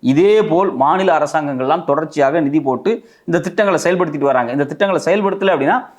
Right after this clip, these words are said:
அது மாநில அரசாங்கங்களுக்கு ஒரு மிகப்பெரிய கெட்ட பேரா மாறும். அப்படிங்கிறதுனால மாநில நிதியை போட்டு அதை செஞ்சுக்கிட்டு இருக்காங்க. மத்திய அரசாங்கம் இதுக்கான நிதியை கொடுக்க மாட்டேங்கிறாங்க.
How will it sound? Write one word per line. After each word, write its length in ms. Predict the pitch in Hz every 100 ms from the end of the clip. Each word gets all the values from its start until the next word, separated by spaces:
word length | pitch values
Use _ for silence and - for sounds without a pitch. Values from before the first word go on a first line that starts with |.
| -
அது 120 | 165
மாநில 380 | 165 208 262 233
அரசாங்கங்களுக்கு 500 | 214 226 208 202 196
ஒரு 140 | 190
மிகப்பெரிய 380 | 165 175 175 170
கெட்ட 180 | 147 165
பேரா 220 | 160 143
மாறும். 300 | 135 151 139
அப்படிங்கிறதுனால 560 | 131 123 110 104 185 - - _
மாநில 520 | - 127 208 262 262 240
நிதியை 380 | 196 196 240
போட்டு 240 | 202 185 202
அதை 200 | 180 160
செஞ்சுக்கிட்டு 160 | 160
இருக்காங்க. 340 | 143 127 123 123
மத்திய 280 | 170 190 196
அரசாங்கம் 320 | 160 170 180
இதுக்கான 280 | 165 156 143
நிதியை 300 | 147 175 -
கொடுக்க 240 | 170 175
மாட்டேங்கிறாங்க. 500 | 156 147 147 170